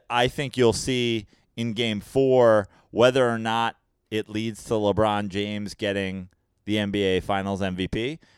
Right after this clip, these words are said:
but I think you'll see LeBron James be the clear best player. I think he's going to be the guy who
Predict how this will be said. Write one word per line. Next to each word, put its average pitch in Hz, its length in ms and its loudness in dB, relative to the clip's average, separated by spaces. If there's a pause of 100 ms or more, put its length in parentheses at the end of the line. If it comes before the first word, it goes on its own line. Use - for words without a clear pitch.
(120)
but 104 100 2
I 107 60 4
think 104 220 -4
you'll 104 140 2
see 107 160 -4
LeBron 92 480 0
James 87 480 -6 (240)
be 101 100 -4
the 98 120 -2
clear 101 500 0
best 78 300 -8
player. 73 400 -8 (1160)
I 101 80 -2
think 98 240 -8
he's 113 280 -4
going 101 260 -8
to 98 100 -12
be 95 80 -4
the 87 100 -6
guy 85 220 -4
who 85 200 -6